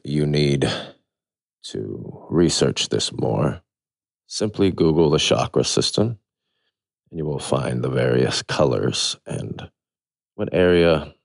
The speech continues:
of your life experience those colors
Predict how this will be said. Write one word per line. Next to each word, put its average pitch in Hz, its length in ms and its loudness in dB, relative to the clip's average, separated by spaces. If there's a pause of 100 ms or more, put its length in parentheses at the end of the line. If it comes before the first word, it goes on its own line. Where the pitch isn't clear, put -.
(760)
of 85 180 -14
your 95 300 4
life 85 300 4
experience 57 720 -6
those - 300 -2
colors 65 800 -2